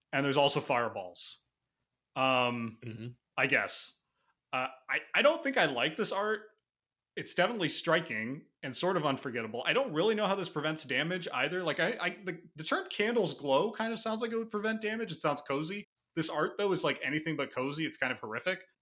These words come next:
Speaker 1: It definitely doesn't look like it's preventing damage. I don't know. It's, it's
Speaker 2: No.
Speaker 1: profoundly strange.
Speaker 2: It's, it's really confusing art. All, like, to me, this, whatever,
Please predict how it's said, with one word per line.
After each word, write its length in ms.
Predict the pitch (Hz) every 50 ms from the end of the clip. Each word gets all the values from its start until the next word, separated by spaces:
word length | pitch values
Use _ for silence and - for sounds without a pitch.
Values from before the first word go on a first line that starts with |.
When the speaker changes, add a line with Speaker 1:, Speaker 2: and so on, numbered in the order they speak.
| _ -
Speaker 1:
It 120 | 160 -
definitely 260 | - 220 247 294 262
doesn't 220 | 220 196 165 180 180
look 140 | 170 156 170
like 120 | 165 143
it's 80 | 131 -
preventing 360 | - 143 127 135 135 127 113
damage. 240 | 127 131 117 104 - -
I 40 | 175
don't 100 | 185 175
know. 60 | 139
It's, 120 | 117 - - _ _ _
it's 160 | - 160 -
Speaker 2:
No. 40 | - -
Speaker 1:
profoundly 340 | - - 170 175 180 170 139
strange. 520 | 156 - - 135 113 104 95 90 - - - - - -
Speaker 2:
It's, 240 | - 151 127 - - -
it's 220 | 165 135 127 -
really 220 | 202 240 285 285 220
confusing 800 | - - - 143 - - 208 214 180 151 139 127 120 120 120 120 _ _ _ _ _ _ _ _ _ _ -
art. 240 | 147 139 135 139 -
All, 240 | 131 139 147 151 147
like, 200 | 139 131 123 -
to 100 | - 139
me, 260 | 160 220 240 196 180
this, 440 | 175 156 156 147 - - - - - _ _ _ _ _ _ _ _ _ _ _ _ _ _ _ _ _ - - - - - - - 180
whatever, 760 | 180 170 135 139 156 165 160 160 156 147 139 131 135 - -